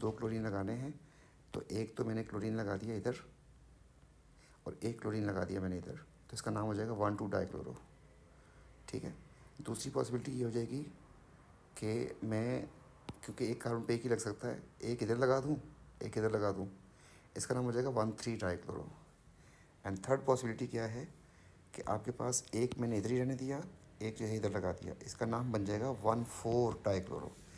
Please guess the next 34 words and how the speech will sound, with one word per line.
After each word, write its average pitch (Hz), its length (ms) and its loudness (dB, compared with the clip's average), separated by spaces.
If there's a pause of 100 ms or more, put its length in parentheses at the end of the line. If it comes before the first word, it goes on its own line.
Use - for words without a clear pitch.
(440)
Now 123 160 0 (460)
बने 110 200 6
तो 147 120 2
तीन, 139 360 2 (260)
लेकिन 117 200 -2
एक 120 240 -4
issue 120 240 2
है 104 60 2
छोटा 90 260 -4
सा। - 240 -6 (460)
If 113 80 -4
you 123 120 0
can 147 160 4
see, 127 280 -2 (720)
इनमें 139 280 4
से 151 120 0
structure 139 340 -2
में 123 140 -2
से 143 200 -2 (100)
आपके 123 220 0
पास 123 240 0
जो 123 100 -2
है 123 80 0
ना 135 60 -2
ये 135 200 -2 (200)
single 120 380 0
bond 113 200 2
के 117 80 -4
ऊपर 113 100 -2
दोनों 101 220 0
chlorine 95 300 0
लगे 82 160 -6
हुए 80 120 -8
हैं। 98 100 -12